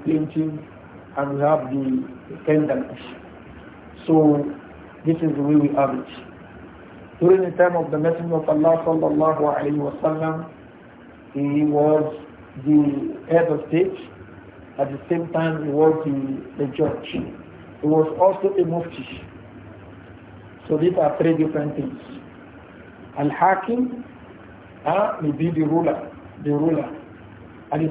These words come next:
same time, Al-Hakim may also be what? The judge. And may also be a mufti because he's married. The difference between Al-Fatwa or Al-Ifta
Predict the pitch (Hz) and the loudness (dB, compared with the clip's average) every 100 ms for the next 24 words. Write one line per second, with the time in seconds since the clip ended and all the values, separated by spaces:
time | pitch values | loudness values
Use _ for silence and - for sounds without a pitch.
0 | - 202 196 190 170 156 156 185 180 175 | 4 4 4 2 4 0 4 2 2 -2
1 | 160 170 170 170 175 170 175 170 - - | 0 2 2 4 2 4 4 2 0 -8
2 | - - - - 180 165 214 190 - - | -20 -20 -20 -4 -4 2 2 2 -4 -10
3 | 92 - - - - - - - - - | -14 -16 -20 -20 -20 -20 -20 -20 -20 -20
4 | - - 143 151 151 170 170 156 156 147 | -20 -6 -4 0 2 2 2 0 0 -2
5 | 151 165 - 139 139 151 151 143 131 156 | -4 -6 -6 -8 -4 -2 -2 -2 -2 -2
6 | 156 - - - - - - - - - | -2 -6 -12 -14 -18 -20 -20 -20 -20 -20
7 | - - - - - - - 156 208 233 | -20 -20 -20 -20 -20 -12 -4 0 2 4
8 | 233 196 165 202 - 170 160 196 196 190 | 4 0 0 -2 2 2 2 2 2 4
9 | 202 208 220 - - - - - 147 170 | 6 6 4 2 -10 -16 -20 -4 2 2
10 | 165 156 160 151 185 165 156 - | 2 -2 -2 -2 0 2 0 -4